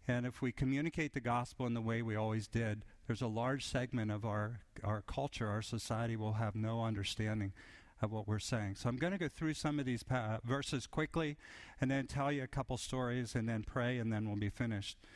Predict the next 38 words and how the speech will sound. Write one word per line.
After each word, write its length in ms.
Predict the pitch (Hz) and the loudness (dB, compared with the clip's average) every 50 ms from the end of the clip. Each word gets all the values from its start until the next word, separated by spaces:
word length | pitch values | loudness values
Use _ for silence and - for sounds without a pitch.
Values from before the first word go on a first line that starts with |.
| - - - - - - | -18 -18 -18 -18 -16 -6
Starting 340 | - - 170 175 185 208 | 2 2 4 4 4 2
at 80 | 185 151 | -2 -2
verse 260 | 120 - 165 156 - | -2 -2 -2 -2 -2
twenty-six, 760 | - - 160 151 143 135 127 - - 139 123 113 - - - - - - - - | -2 0 2 2 2 2 0 0 -2 -2 -2 -2 -4 -8 -10 -10 -10 -14 -8 0
and 280 | - 151 156 156 160 165 - | 2 4 4 4 2 0 0
as 160 | 143 143 156 | 0 0 2
I 100 | 165 170 | 0 0
was 140 | 170 - - | 2 0 0
studying 360 | - 180 170 175 185 190 180 | -2 0 -2 0 0 2 4
this, 220 | 170 160 139 - | 2 2 2 2
I 60 | 165 | 0
realized 600 | 139 139 143 151 156 165 156 143 139 135 131 - | 0 2 2 2 2 4 4 4 4 2 2 2
that, 180 | - 135 131 123 - - - - - - - - - - - | 2 2 2 0 -4 -10 -18 -18 -16 -16 -16 -18 -12 -2 2
that 180 | 143 139 135 | 2 2 4
the 80 | - 147 | 2 0
Lord 500 | 147 143 151 165 175 190 196 190 185 147 | 2 2 2 2 4 2 2 0 0 0
spoke 480 | - - - - - 170 156 160 - - | 0 0 0 2 2 2 2 2 0 -2
twice 520 | - - 156 151 156 147 123 104 - - | 0 2 4 4 4 4 2 0 0 0
on 120 | 139 120 | 0 0
the 60 | 117 113 | 0 -2
sixth 360 | - - 131 - - - - | 0 -2 -2 -2 -2 -2 0
day. 300 | 127 123 117 101 101 104 - - - - - - - - - - - | 2 2 2 2 0 -2 -6 -14 -20 -20 -20 -20 -20 -20 -12 -2 0
Uh, 260 | 113 117 120 117 120 | 2 2 4 2 2
there's 200 | 123 139 127 - | 2 0 0 0
a 40 | 147 | 0
s-, 320 | 127 - - - - - - - | -2 -2 -4 -6 -6 -6 -2 0
uh, 100 | 127 131 | 0 0
there's 280 | 127 135 143 143 - - | 2 0 -2 -2 -2 -4
a, 100 | 151 - | -4 0
a 220 | - 131 123 123 123 | 0 0 0 2 0
sharp 540 | - - - - - 165 156 165 170 - - | 0 0 0 2 4 4 4 4 2 0 0
delineation 840 | - 165 156 151 160 156 151 147 139 135 135 139 135 - - 135 | 0 2 2 2 2 2 2 2 4 4 2 2 0 0 0 2
between 420 | 127 127 - - - 139 131 123 | 2 0 -2 0 0 2 2 2
the 60 | 123 123 | 0 0
creation 500 | - - 143 135 131 123 127 - - 131 | 0 0 0 2 2 0 0 0 0 0
of 140 | 117 110 | 0 0
land 300 | 117 127 131 135 139 151 | 0 0 2 2 2 2
animals, 540 | 147 143 143 143 143 143 143 139 139 139 - | 2 2 2 2 2 2 2 2 0 -2 -4